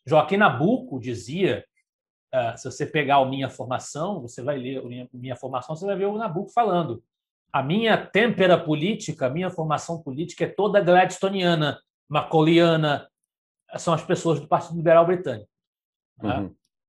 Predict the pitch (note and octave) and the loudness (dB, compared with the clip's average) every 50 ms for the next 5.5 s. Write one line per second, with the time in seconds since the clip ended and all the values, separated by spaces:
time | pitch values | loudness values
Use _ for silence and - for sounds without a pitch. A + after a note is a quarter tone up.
0 | _ _ _ D3 C#3 - - D3+ C#3+ D3+ D3+ - D#3+ C3+ C3+ C3 C#3 C#3+ C#3+ - | _ _ _ -8 -2 0 0 0 0 0 -2 -2 0 2 4 4 4 4 2 0
1 | - E3+ D#3 - F3 - - - D3 D3 D3 D#3+ E3 F3 F3+ D#3+ B2+ D3 C3+ - | -4 -6 -4 -6 -8 -10 -4 0 0 0 0 0 2 2 2 2 2 -2 -2 -4
2 | - - - C3+ C#3 C3 B2+ D3 F#3 B3 C4 B3+ A#3 D#3+ C3 A2+ C3+ D#3+ F#3+ G#3 | -8 -8 -4 -2 -2 -2 0 0 0 0 0 2 2 2 2 0 0 0 0 0
3 | - - - C3+ B2 G#2 - - D3 C#3+ - - B2+ A2+ G#2+ A#2+ A2+ A#2+ C#3+ E3 | -2 -6 -10 -12 -12 -12 -4 -2 -2 -2 -2 -6 -10 -6 -6 -4 -2 2 2 4
4 | D3+ D#3 C#3+ - - D3+ C#3 C#3 D3 E3+ G3+ F3+ D#3+ E3 D#3 D#3 C#3 C3+ C#3 B2+ | 4 4 0 2 2 2 4 6 6 6 6 4 2 0 -2 -2 -4 -4 -4 -4
5 | A#2+ B2+ D3 F#3 G3 E3+ B2+ A#2 A2 | -4 -6 -6 -8 -10 -10 -12 -14 -20